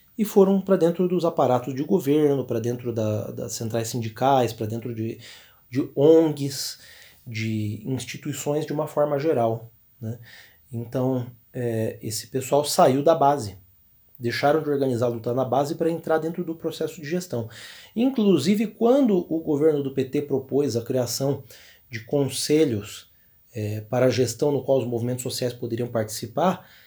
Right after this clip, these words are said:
a direita fez uma gritaria como se isso fosse uma venezuelização do Brasil, mas,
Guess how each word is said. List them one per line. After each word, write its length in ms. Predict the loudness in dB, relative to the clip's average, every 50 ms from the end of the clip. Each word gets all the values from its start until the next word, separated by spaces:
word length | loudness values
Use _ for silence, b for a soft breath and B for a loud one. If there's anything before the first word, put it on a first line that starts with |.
| b b b b b -10
a 120 | -6 -6
direita 500 | -4 -2 0 4 6 6 6 6 4 2
fez 200 | 0 0 0 0
uma 180 | 2 2 2 2
gritaria 640 | 0 -4 -2 2 2 4 4 2 2 2 2 2
como 260 | 2 0 -2 -4 -4 -4
se 280 | -6 -6 -8 -8 -8 -10
isso 200 | -10 -10 -8 -8
fosse 320 | -6 -6 -6 -6 -4 -4
uma 460 | -4 -2 0 0 -2 -2 -4 -6 -10 -12 _
venezuelização 1500 | -14 -12 -8 -2 0 2 2 2 2 0 0 2 2 4 4 4 2 0 2 0 0 0 -2 -4 -4 -2 -2 -2 -2 -2
do 60 | -2
Brasil, 600 | -2 0 0 0 -2 -2 0 0 2 0 0 -2 B B B B B B B B B B B -8
mas, 640 | -2 2 4 6 6 6 4 2 -2 -4 -6 -8